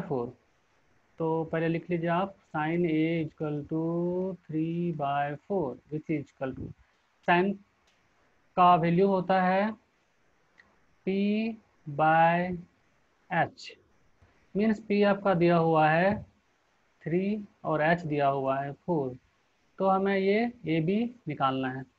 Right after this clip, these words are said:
निकाल लेते हैं। A B square equal to हो जाएगा ए सी स्क्वायर माइनस बी सी square, Under root डाल देते हैं और यहाँ से square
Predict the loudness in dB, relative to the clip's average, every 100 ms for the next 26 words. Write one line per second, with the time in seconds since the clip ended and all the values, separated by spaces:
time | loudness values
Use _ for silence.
0 | -16 -8 -2 0 0 -2 0 -2 -2 -8
1 | _ _ _ _ _ _ -2 0 2 2
2 | 0 0 2 2 0 -2 -2 -2 -2 -2
3 | -2 0 -2 0 0 0 0 -2 -4 -4
4 | -4 -4 -4 -2 0 0 -4 _ _ _
5 | _ _ _ -8 -4 0 2 0 -2 -10
6 | _ -12 -8 -6 -8 -6 -8 -8 -10 -10
7 | -10 -14 _ _ _ _ _ _ -8 -2
8 | 2 4 4 4 2 4 4 4 2 0
9 | 0 2 0 0 -2 -2 -6 -10 -2 2
10 | 2